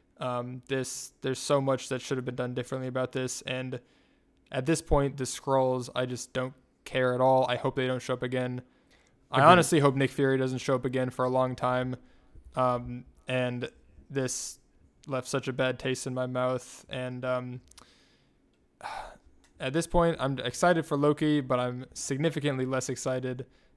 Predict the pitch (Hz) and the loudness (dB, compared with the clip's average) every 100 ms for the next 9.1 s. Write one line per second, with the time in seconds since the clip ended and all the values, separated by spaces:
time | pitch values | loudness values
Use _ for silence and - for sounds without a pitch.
0 | _ - 127 135 127 175 180 170 156 151 | _ -6 -2 -2 2 6 8 8 4 0
1 | - 143 139 127 143 139 135 - 127 131 | 2 2 2 2 0 2 -2 -4 -2 2
2 | 139 131 - 131 - 131 131 127 131 127 | 2 2 0 -2 -2 -4 -4 -2 -2 -2
3 | 131 131 - - _ - 135 127 123 - | -2 -4 -10 -20 _ -4 0 2 2 -2
4 | 127 127 139 127 - - 135 143 127 - | -2 2 2 2 -2 0 0 0 -4 -4
5 | 127 123 123 127 127 127 127 123 _ _ | -2 -2 -2 0 0 0 -2 -6 _ _
6 | - - _ _ _ _ - 143 127 - | -20 -20 _ _ _ _ 2 4 4 0
7 | - - - _ _ _ - - - 143 | -8 -20 -20 _ _ _ -20 -14 -6 -6
8 | - 139 131 - 135 123 - 131 135 139 | -4 -2 -2 0 -2 -2 -4 -4 -2 -4
9 | 143 | -6